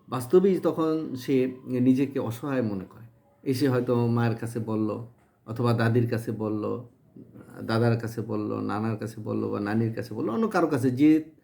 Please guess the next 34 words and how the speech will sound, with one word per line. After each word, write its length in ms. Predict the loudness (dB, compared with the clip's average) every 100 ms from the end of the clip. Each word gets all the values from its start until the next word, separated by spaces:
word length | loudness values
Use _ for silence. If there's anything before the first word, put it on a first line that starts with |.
| _ _ -10
তার 140 | -8
খুব 280 | -4 -6 -2
ফ্রেন্ড 400 | 0 2 2 0
মনে 220 | -2 -2
হয়, 320 | -4 -6 -8 -10 -20 _ -2
যে 200 | 0 2
তার 220 | 0 -2
কথাগুলো 440 | -2 -2 2 2
মনোযোগ 420 | 4 4 4 2 2
দিয়ে 180 | 0
শোনে, 580 | -2 0 2 2 -2 -10 _ -20
সেরকম 420 | -4 -2 0 0 0
ভরসার 400 | 0 -2 -4 -6
একটি 240 | -4 -4
জায়গাতে 440 | -2 -2 -4 -8 -12 -18 _ _
সেই 220 | -4 0
বাচ্চাটি, 480 | 0 0 0 -2 -2
ছেলে 260 | -2 0 0
হোক 280 | 0 -2 0
মেয়ে 180 | 2
হোক, 260 | 2 0 -4 -14 _ -10
সে 180 | -2
হয়তো 240 | 2 2 2
বলবে 380 | 2 2 2 0
যে, 280 | 0 -2
"আমি 380 | -2 -2 -2 -4 -8 _ _ -10
এতে 340 | -6 -2 0
স্কুলে 340 | -2 -4 -2 -2
গেলে 260 | -2 -2
আমার 280 | -2 -2 -4
আস্তে 220 | -6 -10
আস্তে, 220 | -16 -14 -16
আস্তে 220 | -12 -12
আস্তে 280 | -12 -12